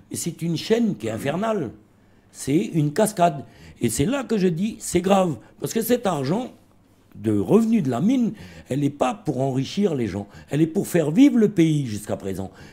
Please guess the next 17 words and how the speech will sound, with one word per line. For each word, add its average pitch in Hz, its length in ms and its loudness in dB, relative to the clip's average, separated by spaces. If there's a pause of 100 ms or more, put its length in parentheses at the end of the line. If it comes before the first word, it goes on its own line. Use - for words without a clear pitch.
(120)
C'est 170 200 0
ce - 80 -4
que - 120 0
beaucoup 247 480 0
de 214 120 -2
gens 196 280 -2 (280)
ont 165 160 0
cru. 156 400 0 (200)
Ça - 180 -2
enrichissait. 165 720 -4 (240)
Non, 180 360 0 (280)
non, 131 260 -4
ça 175 220 -4
fait 214 180 -2
vivre 214 300 4
le 143 80 0
pays. 110 340 -6